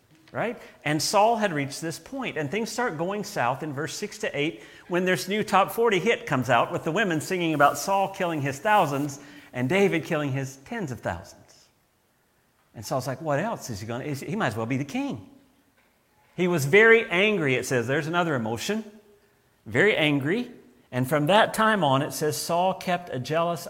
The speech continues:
eye on David. And it goes downhill from there. Verse ten and eleven, he throws a spear at him to pin him against the wall.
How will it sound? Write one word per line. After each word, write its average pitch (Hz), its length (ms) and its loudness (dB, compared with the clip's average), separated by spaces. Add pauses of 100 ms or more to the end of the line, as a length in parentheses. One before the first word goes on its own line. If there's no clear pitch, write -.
eye 135 480 -4
on 127 480 -8
David. 110 340 -6
And 113 140 -4
it 113 60 -12
goes 131 220 -6
downhill 160 340 -2
from 147 140 -6
there. 110 140 -2
Verse 135 240 -2
ten 175 140 -2
and 160 100 0
eleven, 170 300 2
he 160 120 -2
throws 165 340 0
a 175 60 0
spear 254 420 2
at 139 180 6
him 139 320 0 (240)
to 151 100 -4
pin 196 200 -2
him 202 160 -2
against 185 320 -4
the 180 80 -4
wall. 143 560 -2